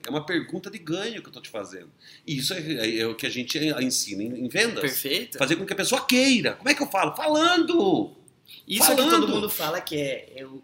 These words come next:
Speaker 2: fazer ou descobrir a necessidade do cliente.
Speaker 1: Exato, eu só
Speaker 2: É
Speaker 1: que
Speaker 2: isso que eu faço. Na verdade, não é que eu, eu crio a necessidade, o cliente já tem, eu só torno ela maior.
Speaker 1: É, mas é, Manuel, o que a gente fala que é a necessidade presumida.
Speaker 2: Perfeito.
Speaker 1: Eu presumo que você tem uma necessidade, eu falo dela. Por exemplo,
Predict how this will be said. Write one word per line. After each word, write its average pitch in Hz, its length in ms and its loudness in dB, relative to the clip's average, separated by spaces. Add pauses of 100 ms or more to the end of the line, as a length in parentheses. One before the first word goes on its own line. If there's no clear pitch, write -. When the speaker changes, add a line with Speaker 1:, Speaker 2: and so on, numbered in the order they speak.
(760)
Speaker 2:
fazer 151 720 0
ou 175 80 -2
descobrir 151 440 -4
a - 20 -2
necessidade 156 580 0
do 156 140 -4
cliente. 131 500 -6 (340)
Speaker 1:
Exato, 226 320 4
eu 190 80 4
só 151 140 4
Speaker 2:
É 156 40 6
Speaker 1:
que 208 100 2
Speaker 2:
isso 269 180 4
que 254 80 0
eu 226 100 4
faço. 147 380 0
Na 156 80 0
verdade, 175 340 0
não 214 120 -4
é 220 40 -4
que 254 120 -8
eu, 233 200 -8 (240)
eu 156 280 -4
crio 202 260 -2
a 208 60 2
necessidade, 147 560 -2
o - 20 -6
cliente 170 300 -6
já 254 120 -2
tem, 208 300 -4
eu 156 80 -4
só 160 160 -2
torno 185 340 -4
ela 196 200 2
maior. 208 360 2
Speaker 1:
É, 214 60 0
mas 208 220 0
é, 226 160 6
Manuel, 151 300 4
o 131 40 -8
que 180 80 -2
a 190 60 2
gente 226 180 -2
fala 196 240 0
que 202 100 -2
é 196 40 4
a - 20 -2
necessidade 196 460 0
presumida. 202 640 0
Speaker 2:
Perfeito. 175 360 0
Speaker 1:
Eu 220 140 12
presumo 240 540 4
que 220 100 -8
você 190 240 -2
tem 165 240 8
uma 147 100 6
necessidade, 170 600 2
eu 226 40 -2
falo 220 260 4
dela. 175 200 0
Por 165 80 -2
exemplo, 151 160 -4